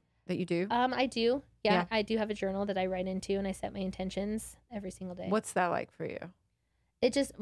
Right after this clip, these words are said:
Speaker 2: it's another grounding technique for me.
Speaker 1: Mm-hmm.
Speaker 2: It helps me get out of my head of all the things, 'cause then I get into task oriented of, like,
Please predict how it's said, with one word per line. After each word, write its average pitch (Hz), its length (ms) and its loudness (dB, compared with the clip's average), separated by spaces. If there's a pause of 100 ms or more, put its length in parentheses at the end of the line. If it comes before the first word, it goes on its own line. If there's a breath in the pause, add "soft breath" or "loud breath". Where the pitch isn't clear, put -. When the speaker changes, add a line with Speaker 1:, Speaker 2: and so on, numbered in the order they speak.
(200)
Speaker 2:
it's 208 180 0
another 214 200 2
grounding 202 380 2
technique 190 400 -4
for 190 140 -6
me. 196 240 -4
Speaker 1:
Mm-hmm. 185 120 0
Speaker 2:
It 196 120 4
helps 208 260 -2
me 214 140 2
get 208 100 4
out 196 120 4
of 202 60 0
my 180 100 0
head 196 280 0
of 202 140 0
all 202 160 -4
the 202 100 -2
things, 202 360 -4 (120)
'cause 196 180 -2
then 226 140 0
I 220 80 2
get 208 140 2
into 190 200 -4
task - 380 -2
oriented 226 460 2
of, 196 100 2
like, - 180 -2